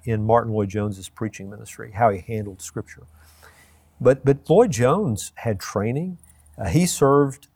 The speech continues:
under G. Campbell Morgan. I mean, th-, there's always a training, a, a mentorship that, that takes place before someone is ready to do ministry.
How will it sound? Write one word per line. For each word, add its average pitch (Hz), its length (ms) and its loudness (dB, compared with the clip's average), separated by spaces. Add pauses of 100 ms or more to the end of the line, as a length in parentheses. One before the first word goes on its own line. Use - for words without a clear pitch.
(140)
under 117 200 0
G. 139 160 4
Campbell 143 320 2
Morgan. 117 400 2
I - 20 -8
mean, 117 260 -2 (300)
th-, 143 180 4
there's 135 340 4
always 160 640 4
a 113 160 -4
training, 143 760 -2
a, 104 340 -8
a 101 120 -8
mentorship 123 840 0
that, 113 120 -14 (120)
that 107 120 -12
takes 107 220 -10
place 110 520 -4 (560)
before - 260 -2
someone 175 320 0
is 98 140 -2
ready 127 240 4
to 113 140 -6
do 117 120 -4
ministry. 120 540 -6